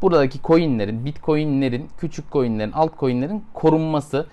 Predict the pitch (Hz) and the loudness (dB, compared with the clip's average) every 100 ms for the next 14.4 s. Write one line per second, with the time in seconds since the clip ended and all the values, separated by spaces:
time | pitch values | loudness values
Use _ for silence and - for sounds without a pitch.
0 | - - - 123 151 160 160 170 175 165 | -14 -20 -10 0 4 6 6 4 0 0
1 | 156 131 139 139 160 165 160 147 143 147 | 0 2 0 2 0 2 2 4 2 2
2 | 143 135 135 131 139 135 131 127 139 135 | 4 4 2 2 4 4 2 0 -4 0
3 | 131 110 95 117 170 - - - 135 147 | 4 4 4 -2 -2 -10 -8 -2 4 4
4 | 143 151 147 147 143 110 117 - 87 127 | 4 2 2 2 0 0 -2 -4 -4 2
5 | 139 139 139 143 143 135 135 135 135 135 | 4 6 4 2 0 0 2 2 2 2
6 | 139 131 151 123 113 - - - - - | -2 -2 -2 -2 -4 -8 -20 -20 -18 -4
7 | 143 135 143 139 147 156 123 165 196 - | 0 2 4 6 6 6 4 -2 -8 -4
8 | 240 - 180 180 - 185 185 - 131 117 | -2 -2 -4 -6 -6 -6 -8 -4 -6 -2
9 | 127 151 - - - - 196 196 175 139 | -4 -4 -8 -18 -10 -2 -2 0 0 0
10 | 131 127 123 107 120 135 143 147 151 156 | 0 0 2 2 -2 2 4 6 4 2
11 | 151 156 151 143 131 - 151 139 143 156 | 2 0 2 0 -2 0 0 2 -2 -4
12 | 143 147 147 143 147 135 135 170 190 139 | -4 -4 -2 0 0 0 0 -2 -4 -8
13 | 135 135 151 139 127 110 135 165 - 117 | -8 -8 -4 -2 -2 -2 -4 -6 -6 -2
14 | 127 131 139 | 2 2 0